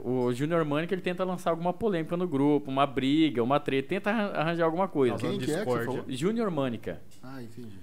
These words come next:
Speaker 1: Aí, te-, aí teve uma sexta-feira que ele pegou, mandou uma nota de áudio lá, falou, "Ô Wagner, e aquele negócio da Rádio de São Paulo, deu certo pra você lá? Você vai embora mesmo? Você vai sair da Blink? Como é que é? Alguém vai fazer o
Speaker 2: Plantando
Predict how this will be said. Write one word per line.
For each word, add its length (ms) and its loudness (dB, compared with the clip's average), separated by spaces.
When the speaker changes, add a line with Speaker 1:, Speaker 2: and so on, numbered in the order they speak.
Speaker 1:
Aí, 800 0
te-, 120 4
aí 180 4
teve 160 0
uma 120 4
sexta-feira 500 -2
que 80 -2
ele 80 2
pegou, 240 2
mandou 220 2
uma 120 0
nota 280 -2
de 120 -2
áudio 240 2
lá, 160 0
falou, 260 -4
"Ô 120 -4
Wagner, 360 -2
e 40 -2
aquele 200 -6
negócio 300 -2
da 80 2
Rádio 280 -2
de 60 -10
São 140 -2
Paulo, 280 4
deu 140 2
certo 280 0
pra 100 -10
você 160 -2
lá? 360 2
Você 200 0
vai 160 4
embora 320 6
mesmo? 280 8
Você 120 2
vai 160 4
sair 160 0
da 120 6
Blink? 640 2
Como 180 -2
é 60 2
que 140 0
é? 60 4
Alguém 260 0
vai 120 0
fazer 220 2
o 40 6
Speaker 2:
Plantando 160 6